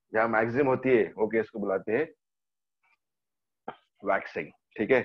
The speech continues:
I am unable to, basically I can show, I, I will share you, एक share, video share करता हूँ, आप सब जन देख लो, उसमें से आपको समझ में आएगा वहाँ पे साउंड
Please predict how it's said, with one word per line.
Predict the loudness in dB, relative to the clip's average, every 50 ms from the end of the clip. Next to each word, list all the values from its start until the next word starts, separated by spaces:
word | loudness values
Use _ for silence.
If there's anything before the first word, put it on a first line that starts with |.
| -2 -8 -20 -20 -20 _ _ _ 0
I | 2
am | 2 4 4
unable | 4 4 4 6 6 4 6 4
to, | 2
basically | 4 4 2 2 0 0 0 0 2 4 4
I | 4 4 4
can | 2 2 2 0
show, | -4 2 6 6 6 8 8 6
I, | 6 6 4 6 6
I | 6 6
will | 6 4 2 2
share | 4 6 6 6
you, | 6 2 0 0 -2 -4 -4 -4 -10 _ _ -2 0 2
एक | 2 2 0 -2 0
share, | 0 2 4 4 4
video | 2 4 4 4
share | 4 6 4 4 6
करता | 4 2 2 4 4
हूँ, | 4 6
आप | 4 4 2 -2
सब | -4 -2 0
जन | 0 0 0
देख | 0 -2 0 0
लो, | 0 0 0
उसमें | -2 -4 -8 -8
से | -6 -4
आपको | -4 -6 -6 -12 -10
समझ | -6 -4 -4 -2
में | -2 -2
आएगा | -2 -2 -2
वहाँ | -2 -2 -4
पे | -4 -6
साउंड | -6 -2 -2 -2 0 -2 -4